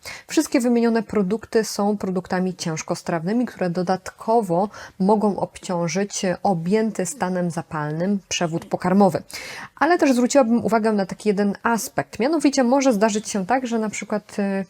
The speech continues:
kilka z tych produktów Państwo dobrze tolerują. I też większe prawdopodobieństwo, że on, taki produkt potencjalnie obciążający, będzie łatwiej tolerowany, jeżeli będzie podawany w pojedynkę. Mianowicie najgorsze <laughs> połączenie to połączenie różnych,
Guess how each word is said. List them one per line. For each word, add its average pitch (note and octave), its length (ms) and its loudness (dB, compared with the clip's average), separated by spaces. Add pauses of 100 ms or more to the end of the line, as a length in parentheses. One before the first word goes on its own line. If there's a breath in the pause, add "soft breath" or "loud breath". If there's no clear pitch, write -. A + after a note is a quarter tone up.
kilka E4+ 300 0
z - 60 -2
tych - 140 -2
produktów F#3 440 -4
Państwo G3+ 360 -4
dobrze F3+ 320 2
tolerują. A3 600 0 (420 loud breath)
I A3 160 0
też B3 360 0
większe C4 280 2
prawdopodobieństwo, G#3 1000 -2
że F#3+ 160 -2
on, F#3+ 380 -2
taki F#3 220 -8
produkt F#3+ 380 -2
potencjalnie E3+ 500 -4
obciążający, F3 560 -4
będzie E3+ 360 -2 (100)
łatwiej G3 400 -2
tolerowany, E3+ 520 -2
jeżeli F#3 240 -2
będzie F3+ 260 -2 (260)
podawany E3+ 400 -4
w - 60 -14
pojedynkę. D#3+ 560 -2 (500 loud breath)
Mianowicie F#3+ 420 0
najgorsze F#3+ 880 0 (160)
<laughs> E3 220 -6
połączenie F3+ 640 -2
to F3+ 160 -2
połączenie F3 580 -2
różnych, F3+ 580 0